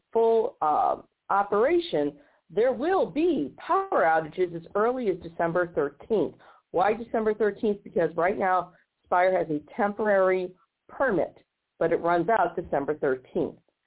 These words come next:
And so that email, which I'm gonna read later in the show, is basically saying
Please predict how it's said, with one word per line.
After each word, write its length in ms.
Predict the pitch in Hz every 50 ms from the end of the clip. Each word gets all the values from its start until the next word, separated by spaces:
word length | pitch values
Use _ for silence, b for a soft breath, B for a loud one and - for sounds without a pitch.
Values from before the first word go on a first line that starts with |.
| b b b b
And 180 | - 151 156 151
so 380 | - 175 160 160 156 151 - - _ _ _ -
that 200 | 170 190 190 190 190 -
email, 400 | 208 202 202 185 170 165 165 165
which 140 | 165 165
I'm 100 | 175 160
gonna 160 | 160 165 160 170
read 260 | 165 175 180 180 165
later 300 | 165 165 165 170 170 170
in 40 | 175
the 120 | 180 170 170
show, 220 | - 156 147 151
is 80 | 156 160 -
basically 400 | - 143 151 151 - - 175 175 170 170
saying 260 | 160 147 147 147